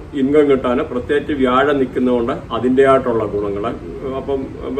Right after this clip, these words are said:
പൈസ, പ്രത്യേകിച്ച് കുട്ടികളെ, വ്യാഴം എന്ന് പറഞ്ഞാൽ കുട്ടികളെ, ടീച്ചറെ, ഇങ്ങനെയൊക്കെ ഉള്ള ആൾക്കാരെല്ലാം വളരെ നല്ല സമയമാണിപ്പം. പിന്നെ, ഏ, അതില് ഇപ്പൊ ഇതിൽ നിന്ന് വ-, നല്ല ഉയർച്ച, പിന്നെ നല്ല ഊർജ്ജസ്വലത,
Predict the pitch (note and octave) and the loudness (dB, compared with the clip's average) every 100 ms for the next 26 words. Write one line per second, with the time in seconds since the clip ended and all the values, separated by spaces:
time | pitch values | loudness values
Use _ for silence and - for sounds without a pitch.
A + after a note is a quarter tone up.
0 | B2 C3+ B2+ C3+ C3 C3 D3 C3 C3+ B2 | -4 -2 -2 -2 -2 -4 -4 -6 -4 -4
1 | - D#3 D3 A#2+ A#2+ A#2+ C3 C3+ C3 C3+ | 2 4 6 4 2 2 2 2 0 -2
2 | C3 B2+ - B2+ B2+ A#2+ B2 - A#2 - | -4 -6 -4 0 0 2 0 0 0 -2
3 | - - - - C#3+ D#3+ D#3 D3 D3 C3+ | -4 -10 -14 -10 2 6 6 4 2 2
4 | C#3 C#3 C3+ C3+ C#3+ C#3 C#3 D3 C#3 C3 | 4 4 2 0 0 2 2 2 0 0
5 | C3+ C#3 C3+ B2 C3+ C#3+ D3 - - B2 | 0 2 0 0 0 -2 -4 -4 -10 -4
6 | B2+ C3 G#2+ G2 F2+ E2 - A#2+ C3+ E3 | 2 4 2 -2 -6 -12 -10 -4 0 0
7 | E3 - - - - C3 C3 C3 D3 D#3+ | -2 -10 -16 -16 -10 -8 -6 -4 0 2
8 | E3 - - - D3+ D#3 D#3+ D#3+ D#3+ B2+ | 2 -2 -10 -2 0 2 0 0 0 -2
9 | C#3+ C#3 C#3+ C#3+ C#3+ C#3+ C3+ C#3 C#3 - | 0 0 0 -2 -2 0 4 4 2 0
10 | B2+ B2+ - - - B2 B2+ B2 B2+ A#2+ | -4 -6 -16 -18 -10 -6 -4 -2 -2 -4
11 | C3+ C3 C3 B2 B2 B2+ C3+ B2+ A2 | -2 0 2 0 0 0 0 0 -4